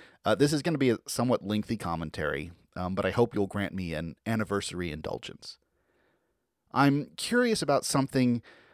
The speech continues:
I'm calling the perverse suspension of belief. Uh, this is an inversion of Samuel Taylor Coleridge's famous phrase, "the willing suspension of disbelief." Now, suspension of disbelief is a quality of the reader,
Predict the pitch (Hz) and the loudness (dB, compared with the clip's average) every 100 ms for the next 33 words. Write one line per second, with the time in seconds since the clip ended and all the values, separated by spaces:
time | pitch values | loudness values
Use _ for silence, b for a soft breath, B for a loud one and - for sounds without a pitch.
0 | b - 156 151 139 120 117 107 98 107 | b 4 4 4 4 4 4 2 0 0
1 | 104 - - 104 95 135 156 - - - | -2 -2 -2 0 4 4 4 -2 -6 -4
2 | 113 - - 143 156 127 113 - 110 98 | -2 0 4 4 4 0 0 0 -2 -2
3 | 107 98 - - - - b b b b | -4 -2 -6 -10 -20 -20 b b b b
4 | - 104 104 82 131 - 113 117 107 143 | -4 0 2 2 2 2 2 2 4 4
5 | 156 120 113 107 98 104 101 92 - 104 | 4 6 6 4 2 0 0 -2 -2 -2
6 | 104 101 95 92 107 95 87 - 127 117 | 0 0 0 0 0 2 0 2 4 4
7 | 104 95 95 - 101 95 85 - 92 92 | 2 0 -6 -2 -2 -2 -4 -2 0 2
8 | 87 82 - 90 90 - B B B 101 | 0 -6 -10 -8 -8 -10 B B B 2
9 | 107 107 104 98 101 - - 95 - 98 | 4 4 0 -2 -4 -4 -2 -2 0 -2
10 | 98 101 - 131 - 87 57 - - _ | -2 -2 2 2 2 -4 -6 -10 -18 _
11 | _ _ _ b b b b b 113 113 | _ _ _ b b b b b 2 2
12 | 107 - 110 143 139 135 123 110 - 131 | 2 0 0 2 4 2 2 2 0 0
13 | 98 85 117 - _ - 101 98 - - | 0 0 -4 -8 _ -4 0 0 0 6
14 | 113 110 110 104 87 92 87 120 123 90 | 6 6 2 0 0 -2 -2 2 2 2
15 | 95 | -2